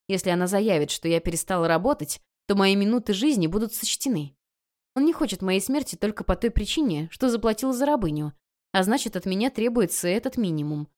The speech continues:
выполнять свои обязанности. Уж лучше я выживу. В-третьих, избиение кнутами — это должно быть жутко больно.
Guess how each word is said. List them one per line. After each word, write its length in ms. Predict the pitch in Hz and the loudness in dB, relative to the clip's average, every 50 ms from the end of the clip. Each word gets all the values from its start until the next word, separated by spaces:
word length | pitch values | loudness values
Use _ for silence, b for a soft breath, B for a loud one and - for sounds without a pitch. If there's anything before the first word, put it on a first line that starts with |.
| _ _ _ - - | _ _ _ -4 0
выполнять 600 | 196 185 - 190 180 185 185 175 165 190 226 - | 0 2 4 4 2 4 2 2 2 0 0 -2
свои 280 | - 247 226 220 180 170 | -2 0 0 2 2 2
обязанности. 840 | 196 196 170 147 147 143 147 143 147 143 - - 151 143 147 147 _ _ _ _ _ _ _ _ _ - | 2 2 0 -2 -2 -2 -4 -6 -6 -8 -8 -6 -6 -6 -6 -8 _ _ _ _ _ _ _ _ _ -8
Уж 140 | 190 165 - | -8 -8 -6
лучше 220 | 190 185 - - 240 | -8 -6 -2 0 2
я 140 | 233 226 | 2 2
выживу. 460 | 175 156 160 185 202 170 151 143 151 - _ _ _ _ _ _ _ _ b b b | 2 0 -2 -2 -2 -2 -2 -4 -6 -6 _ _ _ _ _ _ _ _ b b b
В-третьих, 560 | - - 185 170 170 - 311 - - - - _ _ _ _ - | -2 4 4 4 4 4 -2 -4 -6 -12 -20 _ _ _ _ -4
избиение 580 | 254 226 202 202 220 202 214 208 202 190 185 | -2 -2 0 0 0 2 2 2 2 2 0
кнутами — 800 | - - 190 175 - - 156 160 262 302 320 311 294 254 202 - - _ _ - | 0 0 -4 -2 0 0 2 2 4 4 4 4 4 2 -2 -4 -8 _ _ -8
это 180 | 180 - - 202 | -8 -6 -4 0
должно 340 | 185 185 185 185 214 208 | 0 0 2 2 0 0
быть 160 | 196 190 175 180 | 0 -2 -2 -2
жутко 260 | 233 233 - - 196 | -4 -4 -2 -4 -6
больно. 600 | 185 196 277 320 269 185 170 160 156 151 151 - | -2 0 2 2 4 4 2 0 0 -2 -6 -8